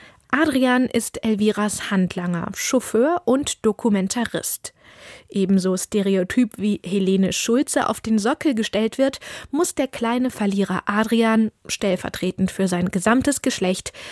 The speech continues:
den Kopf hinhalten als egomaner, chauvinistischer und simpel gestrickter junger Mann.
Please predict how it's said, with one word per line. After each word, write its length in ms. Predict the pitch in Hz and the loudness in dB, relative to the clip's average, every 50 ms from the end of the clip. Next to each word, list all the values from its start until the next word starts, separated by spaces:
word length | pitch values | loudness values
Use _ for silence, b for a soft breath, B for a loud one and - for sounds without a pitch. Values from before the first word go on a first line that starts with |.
| B B B - | B B B 2
den 200 | 247 247 226 - | 2 2 2 0
Kopf 340 | - - - - - - - | -2 -4 -4 -6 -6 -6 -4
hinhalten 680 | - 185 185 185 180 180 185 185 - - 202 190 190 - | 0 2 2 2 4 4 2 2 2 4 4 4 4 4
als 340 | - 190 175 175 - - - - | 2 0 -2 -2 -4 -6 -2 0
egomaner, 800 | 240 277 285 - 247 226 202 196 196 208 214 220 214 214 214 214 B B B | 2 2 4 4 4 4 6 4 4 4 4 4 4 4 2 0 B B B
chauvinistischer 1040 | - - - - 294 311 302 285 240 214 220 226 - - 233 208 - - 220 220 - - | -10 -6 -2 0 2 2 4 4 4 4 4 2 0 -2 -4 -4 -4 -2 -2 -4 -2 -2
und 260 | 269 294 294 - - _ _ _ _ | -2 -2 -2 -4 -10 _ _ _ _
simpel 520 | - 190 190 202 208 208 220 - 240 240 240 | 0 2 4 6 6 4 4 4 2 2 2
gestrickter 640 | 233 233 - - - - 180 - - - - 196 202 - | 2 0 0 -2 -4 -4 -6 -6 -6 -4 -2 -2 -2 0
junger 340 | - 190 190 180 175 180 220 | 0 2 2 2 2 2 2
Mann. 340 | 247 214 175 160 170 170 | 2 2 0 0 -4 -8